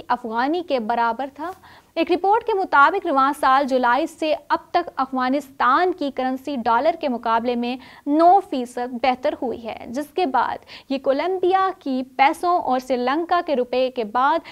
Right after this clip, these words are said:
तीसरी बेहतरीन कारकर्दगी दिखाने वाली करेंसी के तौर पर सामने आई है।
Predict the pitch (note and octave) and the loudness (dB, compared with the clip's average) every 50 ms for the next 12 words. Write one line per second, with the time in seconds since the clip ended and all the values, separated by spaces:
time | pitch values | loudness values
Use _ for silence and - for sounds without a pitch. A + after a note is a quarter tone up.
0 | - - - _ _ _ _ - F4 F#4 F#4 - - G4 F#4+ F#4+ D4+ C4 C#4 C#4+ | -20 -20 -20 _ _ _ _ 0 0 0 0 0 0 0 0 0 2 2 0 0
1 | C#4+ C#4+ - C#4+ C4 C#4 C#4 D4 D4 C#4+ - C4 B3 A#3 A#3 A#3 - C4 C4 A#3 | -2 -4 -4 -2 -2 0 0 -2 -2 -2 0 0 0 0 0 -2 -4 -4 -2 -2
2 | C#4 B3+ C#4+ C#4+ A#3 C4 - B3+ B3+ C#4 D#4 E4+ E4+ C4+ B3+ A#3 A#3 B3 B3 B3+ | -4 -4 -4 -4 -4 -4 -4 -4 -2 -2 0 0 0 0 0 0 0 -2 -2 -4
3 | B3 A#3+ A#3 A#3+ B3 A#3 A#3+ A#3 - B3+ C4+ D4+ F4 F4 - - A#3+ A#3+ A#3+ B3 | -4 -4 -6 -8 -8 -8 -6 -2 2 4 4 4 4 2 0 -2 -2 -2 -2 -4
4 | - - - - - C4+ A#3+ A3+ A3 A3 A3 G#3+ - G#3+ - - - - - - | -6 -12 -10 -4 -2 0 0 0 -2 -6 -8 -8 -8 -10 -10 -12 -14 -14 -14 -16